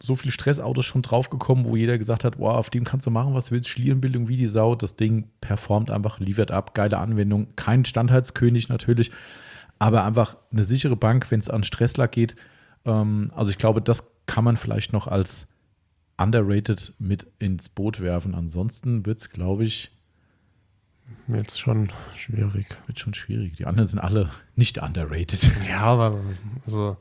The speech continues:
Speaker 1: Nee, ist echt so, gell? Also,
Speaker 2: Ja.
Speaker 1: muss man echt sagen. Eigentlich sind wir mit allen Produkten, äh, im Reinen, dass die Leute die auch wirklich gut annehmen. Aber so ein paar Einzelne sind dann so, wo man denkt so, "Hm, trau dich mal."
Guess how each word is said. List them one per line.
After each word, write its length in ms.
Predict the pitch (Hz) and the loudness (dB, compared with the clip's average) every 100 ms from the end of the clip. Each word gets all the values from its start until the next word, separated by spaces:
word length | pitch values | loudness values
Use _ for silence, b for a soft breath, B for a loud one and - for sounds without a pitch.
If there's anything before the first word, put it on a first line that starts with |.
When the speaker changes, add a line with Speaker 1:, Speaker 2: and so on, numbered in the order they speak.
| b b b b b b _ _ _ _ _ _ _ _ - | b b b b b b _ _ _ _ _ _ _ _ 2
Speaker 1:
Nee, 100 | 139 | 4
ist 100 | 113 | 4
echt 140 | 170 | 2
so, 120 | 135 | 0
gell? 160 | 85 113 - _ | 0 -2 -4 _
Also, 160 | 101 104 | 2 2
Speaker 2:
Ja. 180 | 113 - _ _ _ _ _ _ _ _ | 2 -2 _ _ _ _ _ _ _ _
Speaker 1:
muss 200 | 98 - | -10 -4
man 140 | 120 | -4
echt 200 | 117 117 - | -2 -6 -4
sagen. 320 | 120 117 - _ _ _ _ _ _ _ _ _ _ | -2 -2 -6 _ _ _ _ _ _ _ _ _ _
Eigentlich 200 | 90 104 | -4 -4
sind 140 | - 127 | 0 0
wir 100 | 123 | 2
mit 180 | 113 | 0
allen 180 | 95 107 | -2 -4
Produkten, 500 | 120 120 120 - 127 | -4 -6 -6 -2 -2
äh, 460 | 123 120 117 113 - | 0 -2 -2 -4 -2
im 100 | 110 | -2
Reinen, 380 | 90 101 113 87 | 0 0 0 -4
dass 160 | 87 | -8
die 100 | - | -10
Leute 300 | 92 98 98 | -8 -8 -8
die 160 | 95 101 | -6 -4
auch 100 | 92 | -4
wirklich 260 | 104 104 | -6 -8
gut 160 | - 101 | -8 -8
annehmen. 460 | 85 117 131 139 b b b b b b _ | -4 0 2 0 b b b b b b _
Aber 360 | 101 101 101 98 | -2 0 -2 -4
so 100 | 98 | -6
ein 80 | |
paar 240 | 92 104 - | -4 -4 -2
Einzelne 380 | 104 113 135 120 | -2 -2 -2 -2
sind 160 | 110 | 0
dann 140 | 117 113 | -2 -2
so, 100 | 110 | -2
wo 60 | |
man 120 | 110 | 0
denkt 160 | 107 107 | -2 -4
so, 140 | 110 | -6
"Hm, 220 | 107 262 262 - _ _ _ | -4 -6 -8 -12 _ _ _
trau 240 | - 170 294 | -6 -4 -4
dich 140 | - | 0
mal." 260 | 107 90 | 0 0